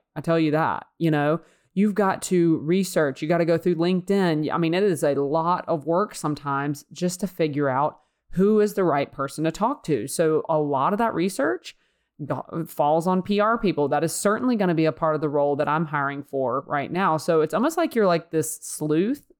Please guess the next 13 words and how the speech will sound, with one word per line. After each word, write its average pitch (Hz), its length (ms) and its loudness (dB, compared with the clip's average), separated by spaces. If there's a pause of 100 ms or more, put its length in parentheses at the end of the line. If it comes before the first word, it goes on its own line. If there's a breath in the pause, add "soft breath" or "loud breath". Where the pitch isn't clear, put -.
like, 160 200 -4
this - 240 -4
internet 240 400 0
sleuth 202 480 0
of, 147 120 -4
like, 143 220 -2
how 160 200 -2
do 202 120 2
I 240 100 0
find 156 440 -2
the 156 80 -2
right 139 360 -2
person? - 640 -12